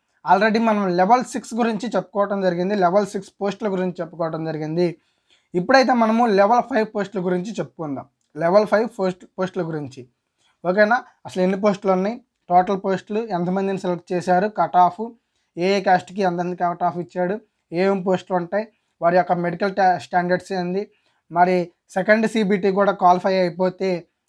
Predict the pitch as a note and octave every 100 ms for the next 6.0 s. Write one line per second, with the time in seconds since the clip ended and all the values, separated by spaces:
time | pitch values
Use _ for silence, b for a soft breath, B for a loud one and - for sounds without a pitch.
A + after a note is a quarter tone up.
0 | - F#3 F#3+ - G#3 D3 _ _ - F#3+
1 | G3 G#3 - G3 F#3 F#3+ F#3+ F#3+ F3 E3+
2 | G#3 A#3+ - E3 G3 G#3 G#3+ G3 G3+ F#3
3 | F#3 F#3 F#3 F3+ F3 F#3 - F3 F3+ A3+
4 | _ _ _ F3 G3+ B3+ B3+ B3 B3+ G#3+
5 | G3 G3 F#3+ F#3+ F3 E3 - E3 D3